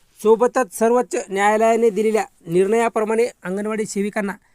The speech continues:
ग्रॅज्युटी देण्यात यावी, अंगणवाडी सेविकांना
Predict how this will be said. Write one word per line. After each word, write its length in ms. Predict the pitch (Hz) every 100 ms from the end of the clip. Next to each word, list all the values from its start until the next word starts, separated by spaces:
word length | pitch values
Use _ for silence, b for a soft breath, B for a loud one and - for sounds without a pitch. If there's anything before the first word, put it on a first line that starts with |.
| _ - 135
ग्रॅज्युटी 560 | 180 202 190 220 180
देण्यात 360 | 220 208 214 190
यावी, 260 | 202 180 156 _ -
अंगणवाडी 460 | 175 190 202 208
सेविकांना 580 | 196 196 196 190 202 196